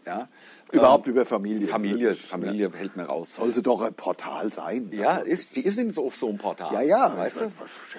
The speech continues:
Speaker 2: klar.
Speaker 1: Ja, ja, natürlich.
Speaker 2: Ja, ja.
Speaker 1: Und, ähm, ja, ja, also, und, äh, da war sie jedenfalls mit Patrick Lindner auf dem Schiff und da war er aber noch nicht F-D-P-Vorsitzender. Und das
Speaker 2: Ja.
Speaker 1: war, war, war wohl
Speaker 2: Und dann
Speaker 1: lustig.
Speaker 2: war er auch noch okay.
Speaker 1: Da war er noch okay, ja.
Speaker 2: Nicht so abgehoben.
Speaker 1: Nee, finde ich jetzt auch zu abgehoben. Das ist
Speaker 2: <laughs>
Speaker 1: einfach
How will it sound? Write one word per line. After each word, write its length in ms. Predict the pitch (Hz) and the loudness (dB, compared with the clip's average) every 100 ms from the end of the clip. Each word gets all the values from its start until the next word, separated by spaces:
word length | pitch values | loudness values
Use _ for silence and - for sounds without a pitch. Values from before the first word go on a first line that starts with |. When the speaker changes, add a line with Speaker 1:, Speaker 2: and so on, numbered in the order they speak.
| - | -16
Speaker 2:
klar. 180 | - - | -8 -4
Speaker 1:
Ja, 100 | - | -2
ja, 200 | 110 123 180 | 2 2 2
natürlich. 360 | 101 202 226 | 2 0 2
Speaker 2:
Ja, 80 | 196 214 - - | 0 -2 -6 -2
ja. 140 | - - - | -2 0 -6
Speaker 1:
Und, 240 | 131 113 | -6 0
ähm, 240 | 127 113 101 - - - | 2 4 0 -10 -20 -4
ja, 120 | - | 4
ja, 180 | 202 131 | 6 6
also, 240 | 120 117 | 4 2
und, 320 | 127 127 123 123 | 2 2 0 2
äh, 120 | 110 | 4
da 240 | 107 104 | 4 4
war 160 | 87 104 | 4 2
sie 100 | 110 | 0
jedenfalls 320 | 104 98 95 | -2 -2 -6
mit 100 | 92 | -8
Patrick 260 | 90 98 87 | -10 -12 -14
Lindner 260 | 87 95 87 | -14 -12 -12
auf 100 | 85 | -14
dem 100 | - | -14
Schiff 300 | 107 101 - | -14 -14 -16
und 220 | - 92 90 | -14 -12 -8
da 100 | 87 | -6
war 160 | 87 | -6
er 80 | 90 | -6
aber 140 | 82 | -8
noch 100 | 82 | -10
nicht 180 | 76 85 | -12 -12
F-D-P-Vorsitzender. 960 | 80 - 78 80 - 73 - - - - | -12 -14 -14 -14 -16 -18 -18 -18 -16 -10
Und 120 | 107 | -4
das 100 | 120 | 4
Speaker 2:
Ja. 160 | 110 | 4
Speaker 1:
war, 160 | 107 101 | 4 2
war, 200 | 104 104 | -2 2
war 180 | 113 123 | 0 2
wohl 140 | 131 | 2
Speaker 2:
Und 80 | 135 | 6
dann 120 | 135 | 4
Speaker 1:
lustig. 60 | 135 | 8
Speaker 2:
war 180 | 143 147 | 6 8
er 80 | 139 | 6
auch 100 | 131 | 4
noch 160 | 131 | 2
okay. 400 | 117 - 95 92 92 | -2 -2 -4 -2 -2
Speaker 1:
Da 100 | 95 | 0
war 180 | 90 | 0
er 80 | 101 | 0
noch 160 | 90 80 | -4 -6
okay, 340 | 73 - - | -8 -12 -12
ja. 80 | - | -4
Speaker 2:
Nicht 120 | 127 | -2
so 120 | - | -2
abgehoben. 460 | - - 139 - 117 | -2 -2 -2 -2 0
Speaker 1:
Nee, 220 | 117 113 | 0 -2
finde 220 | - 123 131 | -4 -6 -2
ich 60 | |
jetzt 180 | - 131 | 0 0
auch 140 | 90 | -4
zu 180 | - - | -6 -8
abgehoben. 540 | - - - 78 80 73 | -8 -10 -14 -10 -10 -8
Das 200 | - - | -8 -4
ist 20 | |
Speaker 2:
<laughs> 200 | - 98 | -2 0
Speaker 1:
einfach 240 | 101 98 | -2 -4